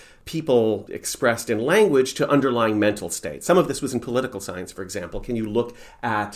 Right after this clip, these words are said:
the way that somebody frames their language and, uh, and infer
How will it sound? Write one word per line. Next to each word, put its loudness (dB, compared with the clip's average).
the -2
way 2
that -4
somebody 0
frames 0
their 0
language -2
and, -4
uh, -4
and -2
infer -4